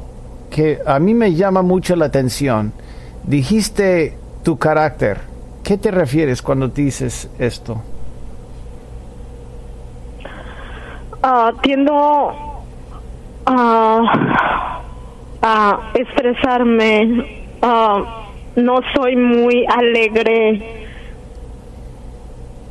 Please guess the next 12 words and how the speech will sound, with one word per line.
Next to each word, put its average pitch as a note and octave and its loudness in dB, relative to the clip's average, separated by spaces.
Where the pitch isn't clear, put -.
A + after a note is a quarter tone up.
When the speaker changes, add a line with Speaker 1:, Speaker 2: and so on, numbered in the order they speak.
Speaker 2:
Ah, G#3 2
¿cómo A3+ 4
le A3+ 2
puedo A#3+ 2
explicar? B3 0
No, C#4+ 4
no D#4 2
soy F#4 2
muy F4 4
alegre, D4 4
o A3 2
sea, A#3+ 2